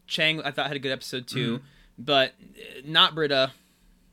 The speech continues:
Speaker 1: I love Britta, but
Speaker 2: The
Speaker 1: not
Speaker 2: reason
Speaker 1: Britta.
Speaker 2: that I had it as Britta is because I like to see Britta at the forefront. That's always, like, a
Speaker 1: Mm-hmm.
Speaker 2: good thing that I like to see. And she's not really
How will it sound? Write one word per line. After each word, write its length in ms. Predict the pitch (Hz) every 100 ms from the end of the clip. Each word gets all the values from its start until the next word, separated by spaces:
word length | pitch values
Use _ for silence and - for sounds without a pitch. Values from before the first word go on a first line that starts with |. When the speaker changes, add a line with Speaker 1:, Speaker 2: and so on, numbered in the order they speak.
| _ _ _ _ _ - - -
Speaker 1:
I 80 |
love 300 | 151 143 160
Britta, 320 | 151 127 113 117
but 120 | 113
Speaker 2:
The 100 | 214
Speaker 1:
not 80 | 220
Speaker 2:
reason 260 | 269 269 277
Speaker 1:
Britta. 80 | 285
Speaker 2:
that 60 |
I 80 | 254
had 260 | 226 208 233
it 100 | 202
as 140 | 185
Britta 280 | 139 175 175
is 140 | 151
because 380 | 139 156 185 165 165
I 120 | 202
like 260 | 160 151 139
to 80 |
see 200 | 131 143
Britta 260 | 127 120 120
at 100 | 104
the 60 | -
forefront. 520 | - 113 107 104 95
That's 240 | 117 120
always, 360 | 131 127 123 117
like, 160 | 165 165
a 20 |
Speaker 1:
Mm-hmm. 140 | 196
Speaker 2:
good 180 | 123 110
thing 140 | 117 110
that 100 | 110
I 80 |
like 160 | 104 113
to 60 | 117
see. 280 | - 113 - - _
And 280 | 202 262 247
she's 360 | - 226 214 180
not 280 | 170 208 208
really 480 | 240 233 214 190